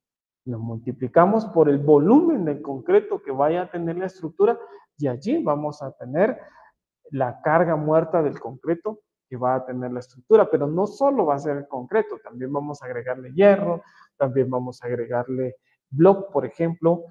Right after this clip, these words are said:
vamos a ir al fabricante y vamos a, a, a poder determinar el peso de un block, o el peso específico del block,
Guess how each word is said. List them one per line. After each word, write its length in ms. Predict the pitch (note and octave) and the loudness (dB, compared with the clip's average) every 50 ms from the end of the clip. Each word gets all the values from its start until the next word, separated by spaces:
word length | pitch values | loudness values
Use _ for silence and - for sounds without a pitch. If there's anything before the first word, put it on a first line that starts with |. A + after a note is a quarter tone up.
| _ _ _ | _ _ _
vamos 380 | - C3 C3+ C#3 C#3+ C3+ B2 - | -8 -6 -4 -4 -4 -6 -6 -8
a 80 | A2+ A#2+ | -6 -4
ir 160 | C3 C3+ C#3 | -4 -2 -2
al 180 | C3+ C3 C3 C3 | -4 -4 -6 -4
fabricante 640 | - C3+ C3 C3 C#3+ C3 - D#3 D3+ E3 G3 G3 A3+ | -2 -2 -2 -2 -4 -6 -2 -2 0 0 0 0 -2
y 40 | G3 | -2
vamos 420 | D#3 D3 C#3 D3 D3 D3 B2+ - C3+ | 0 0 -2 -2 -4 -6 -6 -8 -8
a, 240 | B2 B2 A#2+ - - | -10 -10 -10 -12 -12
a, 200 | - C3 B2+ B2 | -8 -6 -6 -6
a 300 | B2 - - C3+ B2+ - _ | -8 -8 -12 -16 -16 -12 _
poder 260 | - B2+ B2+ C3 C#3 | -6 -4 -2 -4 -4
determinar 800 | - D3+ - - C#3 B2+ B2+ A#2+ A#2+ B2 C3 C#3+ D3 D3+ D3 - - _ _ _ _ _ _ _ | -6 -10 -8 -4 -4 -2 -2 -4 -6 -4 -2 0 -2 -2 -4 -8 -14 _ _ _ _ _ _ _
el 160 | - B2 A#2+ - _ | -4 -4 -4 -4 _
peso 460 | - F#3 F#3+ G3 F#3+ F#3+ F#3 D#3+ D3+ - - - - _ _ _ | 4 6 6 6 4 2 -2 -4 -4 -4 -10 -18 -20 _ _ _
de 160 | - C#3 C#3 | -2 2 2
un 160 | C3+ C3 C#3+ | 2 2 0
block, 480 | C#3+ E3 E3+ F#3+ G#3+ G#3+ - - - - - - _ _ _ _ _ _ _ _ | 2 4 6 6 6 4 2 -4 -12 -16 -20 -20 _ _ _ _ _ _ _ _
o 80 | - B2 | -16 -16
el 60 | A#2+ | -12
peso 260 | _ - C#3 B2+ D#3+ | _ -6 -6 -6 -6
específico 760 | D3+ - - - A#2 - - G#3+ G3 - F3 D3 - - C#3 | -8 -10 -8 -10 -8 -4 -2 -2 -2 -2 -4 -6 -6 -4 -4
del 140 | B2+ - A#2+ | -4 -4 -4
block, 360 | B2 C3+ D#3+ F3 E3+ - - | -4 -2 -2 -2 -2 -6 -20